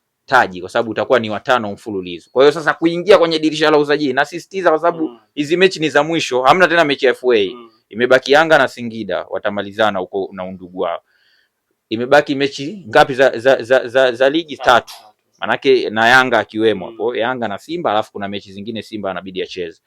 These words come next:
Speaker 1: Kisha zinakuja tetesi za usajili.
Speaker 2: Mm.
Speaker 1: Simba, eh, wanaweza wakajipoza, lakini ja-, ja-,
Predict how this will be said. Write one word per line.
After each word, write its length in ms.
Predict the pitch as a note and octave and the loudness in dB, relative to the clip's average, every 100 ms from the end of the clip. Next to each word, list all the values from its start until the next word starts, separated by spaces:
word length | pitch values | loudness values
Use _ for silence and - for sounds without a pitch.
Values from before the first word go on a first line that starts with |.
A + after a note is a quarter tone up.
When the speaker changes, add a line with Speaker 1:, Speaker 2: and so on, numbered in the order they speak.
| _ _ _ _ _ _ _ _ _ _ _ _ _ _ | _ _ _ _ _ _ _ _ _ _ _ _ _ _
Speaker 1:
Kisha 360 | - - E3 G#3 _ | -14 -8 -10 -10 _
zinakuja 520 | A2+ G#2 G2 B2 A2 | -18 -12 -10 -6 -6
tetesi 580 | - _ - G2 G#2 - | -8 _ -12 -8 -8 -8
za 280 | F#2 G2+ C#3+ | -8 -8 -8
usajili. 520 | F2 D2+ F#2 F2+ F2+ E2+ _ | -16 -12 -10 -10 -14 -16 _
Speaker 2:
Mm. 60 | _ _ _ _ _ _ _ | _ _ _ _ _ _ _
Speaker 1:
Simba, 540 | - G3 D#3+ A2+ G#2 _ _ _ _ _ _ _ | 0 4 6 4 2 _ _ _ _ _ _ _
eh, 400 | G#2 G#2+ G#2 G2 | -2 0 0 2
wanaweza 280 | A2 C3+ C#3 | 4 6 6
wakajipoza, 580 | C3 A#2+ A2 C3 A2 F#2 | 6 4 4 6 6 4
lakini 300 | F#2 C#3+ C3+ | -4 -6 0
ja-, 300 | C3 A#2 A#2+ A2 | 0 0 -6 _
ja-, 200 | B2+ A#2 | -6 -6